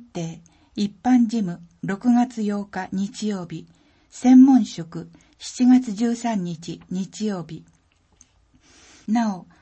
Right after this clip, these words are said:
受験資格や試験日程など、詳しくは受験案内をご覧ください。受験案内はホームページからダウンロードできます。岡谷市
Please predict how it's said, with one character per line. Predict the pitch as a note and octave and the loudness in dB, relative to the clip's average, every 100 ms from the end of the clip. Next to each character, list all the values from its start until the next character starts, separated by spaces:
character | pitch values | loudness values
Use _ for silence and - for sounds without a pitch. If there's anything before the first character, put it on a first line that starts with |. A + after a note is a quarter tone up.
| _ | _
受 | F3+ A3 | -6 -4
験 | A3+ C4 C4 | 0 4 2
資 | - | 0
格 | A#3+ G#3+ G3 | -8 -8 -8
や | F3+ | -10
試 | F3 - | -12 0
験 | B3+ B3+ B3+ | 6 8 8
日 | B3+ - - | 6 -2 -12
程 | F#3 | -10
な | F3+ F3 | -10 -10
ど、 | E3+ - - | -10 -14 -10
詳 | A3+ B3+ | -4 -4
し | B3+ | -6
く | - | -10
は | F#3 F3 - _ _ - | -10 -10 -14 _ _ -12
受 | F3+ G3+ | -8 0
験 | B3+ C4 | 4 6
案 | C#4 C4 | 6 4
内 | A3+ G3 F3 | 4 -2 -8
を | |
ご | D#3 F3+ | -10 -12
覧 | F3+ F3+ | -10 -12
く | F3 | -12
だ | F3 | -14
さ | E3+ F#3 E3+ | -14 -14 -14
い。 | E3 - _ _ _ _ _ _ - | -16 -20 _ _ _ _ _ _ -8
受 | G#3+ A3+ | -6 -4
験 | C#4+ C#4+ C#4+ | 2 4 6
案 | C4 | 4
内 | G#3+ F#3 F3 | 4 -2 -8
は | F3+ | -10
ホ | - B3 C4 | -8 0 4
ー | |
ム | C4+ C4 | 4 2
ペ | C4+ A#3 | -2 -4
ー | |
ジ | F#3 | -6
か | - E3+ | -10 -10
ら | E3+ - | -10 -8
ダ | F#3 | -4
ウ | A3+ | -2
ン | A#3 | -2
ロ | A#3 G#3 | -2 -6
ー | |
ド | E3+ | -8
で | D#3+ | -10
き | D#3+ D#3+ | -10 -10
ま | E3 | -10
す。 | - - _ _ _ _ _ _ - | -12 -20 _ _ _ _ _ _ -14
岡 | G3 A#3+ | -8 -2
谷 | B3 B3 | 0 -2
市 | - F3 | -4 -12